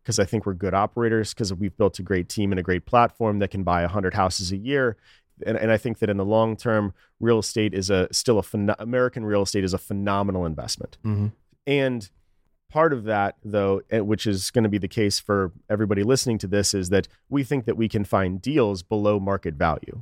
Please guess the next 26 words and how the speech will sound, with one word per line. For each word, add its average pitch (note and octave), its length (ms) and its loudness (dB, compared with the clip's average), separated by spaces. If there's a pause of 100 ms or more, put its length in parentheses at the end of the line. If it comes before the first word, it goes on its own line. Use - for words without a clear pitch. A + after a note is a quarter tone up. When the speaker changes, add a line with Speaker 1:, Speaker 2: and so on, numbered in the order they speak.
(100)
Speaker 1:
right? F2+ 300 0
Like, F2 180 0
Speaker 2:
Sure. - 220 6
Speaker 1:
our, A#2+ 260 2
our D3 140 4
business A2+ 340 -2
model F#2 320 0
is F2 140 -2
based G#2+ 320 -2
off G2 160 0
of G2+ 40 -10
the G#2 120 0
idea F#2+ 260 0
that F2+ 80 -2
we're F2+ 60 -2
finding F#2 360 0
off-market A2+ 520 0
deals, G2 460 0 (340)
and A2 160 0
then G2+ 260 2
we're G#2 120 -8
finding A2 260 0
off-market D3+ 560 -2
deals, A2 500 0 (500)
and C#3 300 2
then A2 460 0